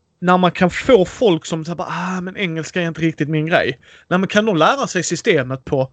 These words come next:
svenska? Och de har den regelboken i huvudet och de kan läsa den och förstå den på ett sätt. Och de sätter sig vid ett bord där spelledaren förklarar, "Ja, men det här är powered by the Apocalypse."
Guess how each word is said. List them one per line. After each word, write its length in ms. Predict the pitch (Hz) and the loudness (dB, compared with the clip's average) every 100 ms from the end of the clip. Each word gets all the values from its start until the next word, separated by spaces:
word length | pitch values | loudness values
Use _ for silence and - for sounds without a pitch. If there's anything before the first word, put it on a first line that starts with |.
| _ - | _ -10
svenska? 580 | - 156 190 - 104 - _ _ _ _ _ _ _ - | -2 0 -2 -4 -6 -8 _ _ _ _ _ _ _ -2
Och 100 | 175 | 2
de 160 | 175 | 2
har 200 | 160 165 | 4 4
den 160 | 151 143 | 4 2
regelboken 600 | 143 143 147 135 127 131 | 2 0 -2 -4 -6 -6
i 40 | |
huvudet 520 | 135 175 220 196 185 | -2 0 2 0 0
och 60 | 160 | -2
de 100 | 147 | -6
kan 160 | 143 135 | -4 2
läsa 460 | 156 175 - 151 | 4 2 0 0
den 260 | 165 151 135 | 2 0 -2
och 100 | 135 | -8
förstå 440 | - - 170 143 | -4 2 4 4
den 200 | 147 139 | 0 -4
på 120 | 131 | -2
ett 160 | 131 127 | -4 -4
sätt. 240 | - - - _ _ - _ | -8 -10 -12 _ _ -20 _
Och 120 | 170 | 0
de 140 | 208 175 | 0 0
sätter 400 | - 208 - 143 | 2 0 0 -2
sig 220 | 160 147 | 2 4
vid 140 | 143 | 2
ett 60 | 139 | 0
bord 500 | 143 165 131 131 139 - _ _ _ - | -2 0 0 -2 -6 -18 _ _ _ 2
där 300 | 147 131 127 _ _ _ _ _ - | 4 4 2 _ _ _ _ _ -20
spelledaren 640 | - - 175 170 147 139 135 | -6 2 4 6 4 2 -4
förklarar, 560 | - 185 156 135 135 - | -2 4 4 4 0 0
"Ja, 160 | 190 196 | 0 2
men 80 | |
det 60 | 196 | 4
här 180 | 196 190 | 4 2
är 60 | |
powered 320 | 190 180 165 151 | 0 0 0 0
by 140 | 147 | 0
the 60 | 147 | -2
Apocalypse." 720 | 143 - - 117 156 - | 0 0 0 -4 -6 -10